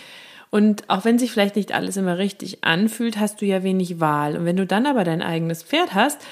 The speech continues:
dann musst du plötzlich selber entscheiden, was nehme ich, was nehme ich nicht, wie verschnalle ich's, wie passe ich's an, wie ist die Passform, wie sitzt es richtig? Und das ist total wichtig, dass die Sachen erstens richtig sitzen, zweitens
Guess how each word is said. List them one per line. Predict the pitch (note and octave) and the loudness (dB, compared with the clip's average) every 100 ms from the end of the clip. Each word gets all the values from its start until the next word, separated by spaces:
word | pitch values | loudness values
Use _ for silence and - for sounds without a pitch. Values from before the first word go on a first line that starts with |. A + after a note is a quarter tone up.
| - - | -20 -6
dann | G#3+ | 2
musst | A3 A#3 | 4 4
du | A3+ | 2
plötzlich | A3+ A3+ A#3 | 2 2 0
selber | A#3 C4 B3+ | 4 6 6
entscheiden, | A3 G#3 G#3+ G3+ G3 | 6 4 2 2 0
was | D3+ D3+ | -2 0
nehme | G#3+ A#3 A3+ | 4 8 8
ich, | A3 | 6
was | F3+ D#3+ | 0 -2
nehme | E3 D#3+ | -4 -4
ich | D#3+ G#3 | -4 2
nicht, | A3+ A3+ A3+ | 4 4 0
wie | F3 | -6
verschnalle | E3 F3 - G#3 G#3+ G#3+ | -2 -2 2 4 4 4
ich's, | G#3 - | 2 -2
wie | F3+ | -6
passe | - E3+ - | -6 -6 -6
ich's | - - | -10 -4
an, | G#3 A3 A3+ G#3+ | 0 4 4 4
wie | - | 0
ist | F#3 - | -4 -6
die | - | -10
Passform, | - A3 A3 - G3+ G3 | -4 -4 -2 0 0 2
wie | E3+ | 0
sitzt | A3 C#4 - | -2 -2 -4
es | D4 - | -4 0
richtig? | C#4 C#4+ D#4+ E4+ - - - - - _ _ - | 0 0 -2 -2 -6 -20 -20 -20 -20 _ _ 0
Und | G3+ | 6
das | A#3+ C#4+ | 6 6
ist | C#4+ | 2
total | A3+ A3 G#3+ | 2 4 4
wichtig, | B3+ B3+ A#3+ | 4 2 0
dass | A3 G#3 | 0 -2
die | G3+ | -2
Sachen | F#3 F3 F#3+ | -2 -2 -4
erstens | - E3+ G3+ - | -4 -6 -6 -6
richtig | - - F#3 | -6 -8 -6
sitzen, | - C#4 - E4 | -2 -2 0 -2
zweitens | D#4+ F#3+ F3 F#3 G#3 G#3 - | -2 0 0 0 2 2 0